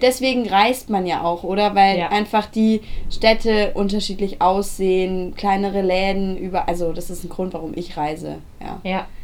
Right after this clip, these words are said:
Speaker 1: Ähm, weil
Speaker 2: Unter anderem.
Speaker 1: Unter
Speaker 2: <laughs>
Speaker 1: anderem, ja. Weil einfach die kleinen, wenn ich was einkaufen gehe, dann die kleinen Ladengeschäfte mich da irgendwie überzeugen. Und
Speaker 2: Ja.
Speaker 1: um sowas einfach hochzuhalten,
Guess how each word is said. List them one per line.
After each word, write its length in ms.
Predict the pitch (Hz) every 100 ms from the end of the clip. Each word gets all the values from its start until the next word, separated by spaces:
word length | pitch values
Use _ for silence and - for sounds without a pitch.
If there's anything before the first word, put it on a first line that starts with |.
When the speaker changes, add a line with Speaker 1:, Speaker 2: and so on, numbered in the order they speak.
| - - -
Speaker 1:
Ähm, 500 | 175 175 170 - - - -
weil 500 | 170 170 156 160 160
Speaker 2:
Unter 360 | 180 214 208 143
anderem. 360 | 165 185 175
Speaker 1:
Unter 280 | 226 247 202
Speaker 2:
<laughs> 140 | 196 202
Speaker 1:
anderem, 840 | 208 233 285 190 185 180 175 180
ja. 320 | 165 175 196 - - - - - - - -
Weil 300 | 208 190 185 170
einfach 320 | 185 196 - - - - - - -
die 160 | -
kleinen, 640 | - 196 190 190 185 156 - -
wenn 240 | 196 214
ich 140 | 220 -
was 220 | 196 -
einkaufen 500 | 185 190 190 185 190
gehe, 160 | 170
dann 160 | 165 165
die 80 | 165
kleinen 320 | - 170 160
Ladengeschäfte 800 | 156 160 165 160 - 160 - 147
mich 180 | 147 -
da 200 | - -
irgendwie 240 | 156 156
überzeugen. 580 | 151 151 147 - - 143
Und 340 | - 175 175 - - - - - -
Speaker 2:
Ja. 200 | 190 175
Speaker 1:
um 100 | 214
sowas 440 | 190 202 196 190 -
einfach 460 | 180 185 175 -
hochzuhalten, 840 | 220 233 - 220 202 202 202 208 208